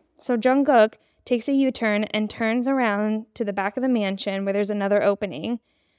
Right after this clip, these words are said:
And once Jungkook reaches the back of the mansion, he finds a tall tree with multiple branches sticking out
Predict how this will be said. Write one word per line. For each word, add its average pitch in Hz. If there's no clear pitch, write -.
And 226
once 254
Jungkook 285
reaches 226
the 240
back 214
of 254
the 269
mansion, 208
he 220
finds 214
a 208
tall 262
tree 254
with 208
multiple 220
branches 202
sticking 202
out 185